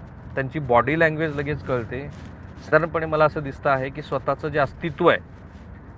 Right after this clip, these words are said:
ते अस्तित्व टिकवण्यासाठी ते पुणे आणि पिंपरी चिंचवडची लढाई निकरानं लढत आहेत आणि त्यांची गोची अशी आहे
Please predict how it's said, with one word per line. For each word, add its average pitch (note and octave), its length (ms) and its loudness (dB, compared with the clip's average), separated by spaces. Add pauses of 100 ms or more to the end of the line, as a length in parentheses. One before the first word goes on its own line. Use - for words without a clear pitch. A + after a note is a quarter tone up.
(100)
ते D#3+ 40 4
अस्तित्व D#3 460 0
टिकवण्यासाठी D#3 920 -2
ते E3+ 160 -6
पुणे D#3 280 -4
आणि D#3 140 -2
पिंपरी C#3 340 -8
चिंचवडची C#3 500 -6
लढाई C3 220 2
निकरानं F3+ 460 4
लढत C#3 300 2
आहेत F#2+ 120 -12 (680)
आणि D#3 200 -2
त्यांची F3 520 0 (240)
गोची D3+ 300 0
अशी E3+ 240 2
आहे D#3 260 -10